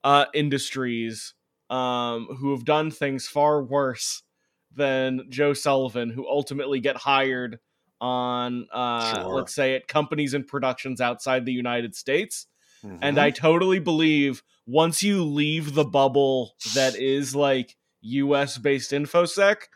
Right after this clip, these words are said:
Speaker 1: do
Speaker 2: Yeah.
Speaker 1: you really think he can't get a well-paying job, uh, working remotely for, for some company in Tel Aviv?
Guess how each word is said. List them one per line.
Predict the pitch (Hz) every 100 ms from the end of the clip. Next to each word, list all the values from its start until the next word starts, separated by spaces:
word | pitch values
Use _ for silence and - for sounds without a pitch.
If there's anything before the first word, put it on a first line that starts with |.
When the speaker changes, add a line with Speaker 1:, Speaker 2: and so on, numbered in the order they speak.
| _ -
Speaker 1:
do |
Speaker 2:
Yeah. | 113 208
Speaker 1:
you | 196
really | 180 180 196
think | - 180
he | 156 165
can't | 170 185 180
get | 170
a | 165
well-paying | 143 147 147 - 160 156 151
job, | 127 127 135 135 - _ _ -
uh, | 135 135 135
working | 135 143 151 147
remotely | 143 135 131 131 143
for, | 139 147 139
for | - 151
some | - 135
company | 123 123 117 131
in | 127
Tel | 131 127 123
Aviv? | 123 123 135